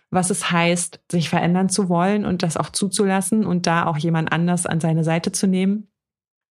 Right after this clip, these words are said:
und im Vertrauen zu sein und dadurch aber auch vor allem eigentlich gar nicht so dem anderen so den Spielball zu geben, sondern bei sich selbst zu bleiben und da auch anzukommen. Es ist so schön, an dir zu sehen. Ich freue mich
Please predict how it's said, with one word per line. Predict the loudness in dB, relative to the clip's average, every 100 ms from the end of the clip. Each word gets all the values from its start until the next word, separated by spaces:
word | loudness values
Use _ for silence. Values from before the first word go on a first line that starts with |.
| _
und | 0
im | 2
Vertrauen | 0 0 0 2
zu | 0
sein | 2 2 2
und | 2
dadurch | 2 0
aber | 0 0 0
auch | -4 -10 -14 -16 -20 _ _
vor | 0 2
allem | 4 4 2
eigentlich | 2 2 2 0 0
gar | 2
nicht | 2 2
so | 2
dem | 2 2
anderen | 2 2 2
so | 2
den | 2
Spielball | 0 -2 0 2 4 2 2
zu | 0
geben, | 2 2 2
sondern | 2 2 2 2
bei | 0
sich | 0
selbst | -2 -2 -2
zu | -2
bleiben | 0 0
und | 0
da | -2
auch | -2 -4
anzukommen. | -4 -6 -6 -4 -4
Es | -6
ist | -8 -10 -16 -20 -12 -4
so | 0 2
schön, | 2 0 0 0
an | 0
dir | 0
zu | -2 -2
sehen. | 0 0 -2
Ich | -4
freue | -4 -2 0
mich | -2